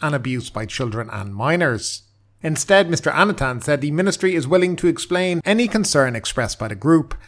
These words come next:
The minister pointed out the current rules on cannabis use are set up with medical users in mind.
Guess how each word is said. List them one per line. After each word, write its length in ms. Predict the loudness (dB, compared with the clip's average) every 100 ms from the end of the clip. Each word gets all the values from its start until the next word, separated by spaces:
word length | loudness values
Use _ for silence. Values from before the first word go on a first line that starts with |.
| _
The 100 | -6 -4
minister 360 | -2 -2 -2
pointed 400 | -2 -2 -2 2
out 220 | 2 2
the 100 | -2
current 380 | 2 4 4 4
rules 280 | 6 6 4
on 160 | 0 -2
cannabis 520 | 0 0 0 -2 -4
use 420 | -2 0 0 -6 -4
are 240 | 0 2 2
set 280 | 0 0 2
up 280 | 0 -2
with 200 | -4 -4
medical 600 | -2 -2 -2 -2 -2 -4 -6
users 500 | -4 -4 -4 -6 -8
in 180 | -12 -8
mind. 600 | -2 0 2 -2 -6 -10